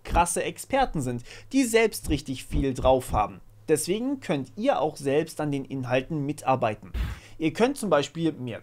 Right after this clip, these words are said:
Code oder PowerPoint-Slides schicken, die ich für Tutorials nutzen kann.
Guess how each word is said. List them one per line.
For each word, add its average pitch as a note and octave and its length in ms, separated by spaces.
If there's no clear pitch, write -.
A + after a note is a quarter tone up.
Code A3+ 440
oder C#3+ 200
PowerPoint-Slides C#3 880
schicken, G#3 380
die D#3+ 200
ich D#3+ 120
für F3 160
Tutorials F#3 640
nutzen B2+ 280
kann. G2 220